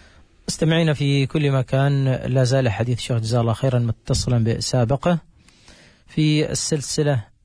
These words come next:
المباركة التي، آه، بدأها بعنوان فوائد على مختصر صحيح البخاري. يمكنكم مستمعينا التواصل مع البرنامج عبر الرقم ستة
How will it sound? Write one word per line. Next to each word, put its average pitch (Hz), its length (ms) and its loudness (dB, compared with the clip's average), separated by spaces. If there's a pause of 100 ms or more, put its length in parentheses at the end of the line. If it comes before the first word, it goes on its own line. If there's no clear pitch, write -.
المباركة 131 680 0
التي، 113 560 -2 (200)
آه، 117 240 2
بدأها 113 540 0
بعنوان 110 600 0
فوائد 110 680 0
على 113 280 -2
مختصر 107 460 -2
صحيح 107 580 -2
البخاري. 101 540 -2 (880)
يمكنكم 156 360 0
مستمعينا 143 480 0
التواصل 131 440 0
مع 127 140 2
البرنامج 127 600 0
عبر 117 260 0
الرقم 123 580 0
ستة 120 520 -2